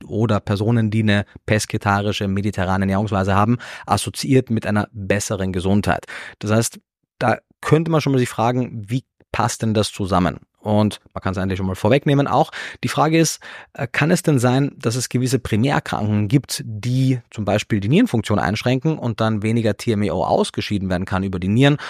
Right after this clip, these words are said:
und sich dann höhere Werte ergeben und dass wir beispielsweise bei Menschen, die eine einwandfreie Nierenfunktion haben, das weniger sehen und bei Personen, wo das nicht der Fall ist, abgesehen jetzt von sehr akuten Feeding Studies, aber wenn wir generell erhöhte Werte sehen, ähm, dass eben bei ihnen quasi ein,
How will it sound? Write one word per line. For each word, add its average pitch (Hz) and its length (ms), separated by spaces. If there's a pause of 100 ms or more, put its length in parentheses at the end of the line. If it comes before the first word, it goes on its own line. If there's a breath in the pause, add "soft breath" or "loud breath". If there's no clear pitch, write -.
(140)
und 110 160
sich - 260
dann 131 360 (180)
höhere 107 460
Werte 85 340
ergeben 101 440 (260 loud breath)
und 117 220
dass 110 180
wir 113 200
beispielsweise 104 640
bei 98 120
Menschen, 98 440
die 98 300 (120)
eine - 140
einwandfreie 92 580
Nierenfunktion 151 560
haben, 143 240 (220 loud breath)
das - 180
weniger 135 320
sehen 147 300 (120)
und 110 200
bei 95 100
Personen, 107 480
wo 104 60
das 98 160
nicht 135 160
der 123 80
Fall 120 180
ist, 123 140
abgesehen - 380
jetzt - 100
von 90 160
sehr 95 160
akuten 151 420
Feeding 127 340
Studies, 120 360
aber 87 120
wenn 90 120
wir 85 100 (240 loud breath)
generell 110 400
erhöhte 101 400
Werte 101 280
sehen, 127 220 (320 loud breath)
ähm, 120 320
dass - 280
eben 120 200
bei 107 120
ihnen 131 320
quasi 107 420
ein, 98 380